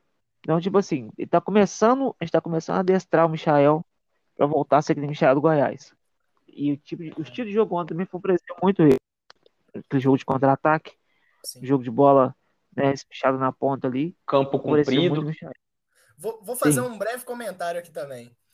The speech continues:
Speaker 2: Alguém imaginava uma foto do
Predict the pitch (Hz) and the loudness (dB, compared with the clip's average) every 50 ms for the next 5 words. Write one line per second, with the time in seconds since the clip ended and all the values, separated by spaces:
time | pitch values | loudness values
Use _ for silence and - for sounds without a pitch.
0 | _ _ _ _ - 185 208 202 185 - 170 185 233 302 330 247 233 240 247 247 | _ _ _ _ -12 -8 -6 -8 -8 -8 -14 -14 -14 -14 -14 -14 -12 -12 -12 -12
1 | - 226 175 147 143 139 147 143 131 123 107 95 120 _ _ _ _ _ _ _ | -14 -16 -16 -18 -16 -14 -14 -14 -14 -16 -18 -20 -20 _ _ _ _ _ _ _
2 | _ _ _ _ _ _ _ _ _ _ _ - 156 175 202 220 214 - - - | _ _ _ _ _ _ _ _ _ _ _ -18 -12 -10 -8 -8 -8 -8 -10 -8
3 | 165 180 180 170 170 _ _ 123 113 113 _ _ _ _ _ - _ _ _ _ | -6 -4 -4 -4 -6 _ _ -20 -20 _ _ _ _ _ _ -20 _ _ _ _
4 | _ _ _ _ _ _ _ _ _ _ _ _ _ _ 139 156 | _ _ _ _ _ _ _ _ _ _ _ _ _ _ -20 -18